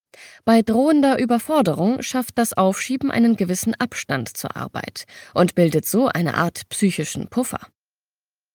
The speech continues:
Weil das Aufschieben eine Reflexhandlung ist, lässt es sich kaum kontrollieren.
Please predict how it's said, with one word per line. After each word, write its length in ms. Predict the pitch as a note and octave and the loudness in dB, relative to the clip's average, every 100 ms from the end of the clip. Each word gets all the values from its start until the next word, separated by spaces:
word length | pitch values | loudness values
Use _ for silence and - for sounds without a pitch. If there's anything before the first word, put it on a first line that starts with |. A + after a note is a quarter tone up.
| _ _ _ _ | _ _ _ _
Weil 280 | G3+ B3 B3 | 4 6 6
das 180 | A#3+ - | 2 0
Aufschieben 640 | C4+ D#4 - C4 C4 B3+ | -2 -2 -6 -4 0 0
eine 320 | - A3 G#3+ | 2 2 2
Reflexhandlung 800 | G#3 - D#4 - - F3 D#3 D3+ | 0 -4 -6 -6 0 0 2 0
ist, 440 | - D#4+ - - - | 0 -4 -6 -10 -8
lässt 300 | - B3+ - | -2 -2 -4
es 140 | - - | -6 -4
sich 220 | A3 - | -6 -8
kaum 380 | - E3+ G#3 G3 | -2 2 2 0
kontrollieren. 760 | D3+ D3 - C3+ E3 - - | -6 -8 -8 -4 -4 -4 -8